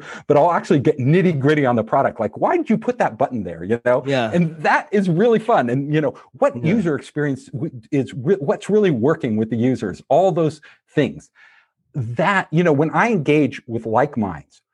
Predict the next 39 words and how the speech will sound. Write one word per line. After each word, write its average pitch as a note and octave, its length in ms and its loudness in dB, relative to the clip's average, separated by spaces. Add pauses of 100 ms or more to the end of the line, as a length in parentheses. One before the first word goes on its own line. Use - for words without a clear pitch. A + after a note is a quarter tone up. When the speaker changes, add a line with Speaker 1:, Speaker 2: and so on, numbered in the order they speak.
(140)
Speaker 1:
people D#3+ 320 2
Speaker 2:
Mm. A#2 40 -2
Speaker 1:
who D#3 220 0
are, B2 300 2 (380)
uh, A#2+ 120 2 (140)
really F#3+ 400 2
passionate C#3 560 -4
about G#2+ 240 -2
what G#2 140 -12
they G2+ 80 -4
do, D#2+ 240 -8 (220)
who D#3+ 160 4
really, F#3+ 500 2 (280)
um, A2+ 280 0
have F3 280 0
a D#3 40 4
vision A#2 480 0
for, G2+ 420 -2 (400)
to, B2 220 0
to - 160 -2
bring D#3 280 2
something C#3 360 0
to C3 100 0
life, G#2 380 0
and C3 160 0
I D3+ 180 0
can D#3 280 -2 (220)
be C#3+ 140 -2
part D#3+ 380 0
of G#2 100 -2
that D#2+ 240 -6 (380)
and B2 360 0
contribute E3+ 500 0
to G#2+ 120 -2
it, E2+ 120 -8 (220)
that A2 640 0
is G#2 140 -6
my G#2 140 0
reward. E2+ 520 -6